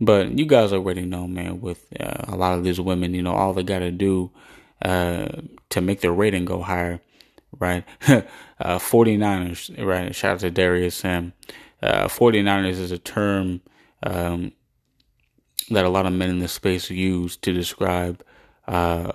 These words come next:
fours who think that they're tens or fours who, uh, or, uh, fours that, uh, think that they're nines. Or, uh, what they do is that they'll kick a bunch of makeup on their face, and then all of a sudden, you know,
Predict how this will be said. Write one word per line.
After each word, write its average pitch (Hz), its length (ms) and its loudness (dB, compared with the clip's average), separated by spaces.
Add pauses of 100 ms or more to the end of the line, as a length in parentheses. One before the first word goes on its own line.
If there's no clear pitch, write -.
(120)
fours 95 560 2
who - 160 -10
think 92 260 -6
that 90 140 -4
they're 87 140 -6
tens 95 420 -2
or 87 100 -2
fours 95 540 2
who, 90 360 -2 (460)
uh, 87 380 -2 (200)
or, 92 220 4
uh, 98 220 0
fours 104 420 4
that, 92 260 0
uh, 95 280 -6
think 98 220 -6
that 90 100 -12
they're 90 120 -2
nines. 87 680 -4 (580)
Or, 90 300 4
uh, 87 420 -4 (140)
what 98 200 0
they 92 100 6
do 95 320 4
is 90 80 -2
that 90 160 0
they'll 87 120 0
kick - 300 -4
a 92 60 -2
bunch 98 240 -4
of 87 80 -4
makeup 95 400 -2
on 95 180 0
their 90 160 0
face, 92 460 0
and 90 120 -4
then 87 140 -2
all 90 160 0
of 90 100 -4
a 92 60 -6
sudden, 92 280 0
you 90 100 -2
know, 87 180 -4